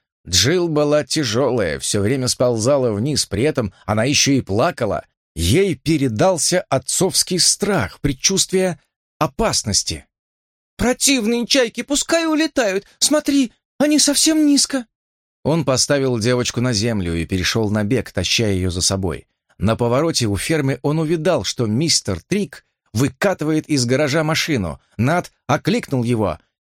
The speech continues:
"Не подбросите нас до дому?" "Что за спешка?" Фермер повернулся на сиденье и удивлённо уставился на них.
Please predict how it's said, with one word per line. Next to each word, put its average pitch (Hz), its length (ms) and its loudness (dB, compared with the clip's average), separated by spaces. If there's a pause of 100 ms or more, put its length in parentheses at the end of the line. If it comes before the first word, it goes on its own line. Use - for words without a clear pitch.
(120)
"Не 120 140 2
подбросите 220 640 2
нас 196 300 0
до 101 320 -2
дому?" 156 400 -2 (440)
"Что - 320 0
за 320 140 2
спешка?" 143 560 -4 (360)
Фермер 180 440 0
повернулся 156 600 0
на 139 80 -2
сиденье 170 440 0
и - 120 -2
удивлённо 160 640 0
уставился 107 720 -2
на 92 140 0
них. 76 300 -8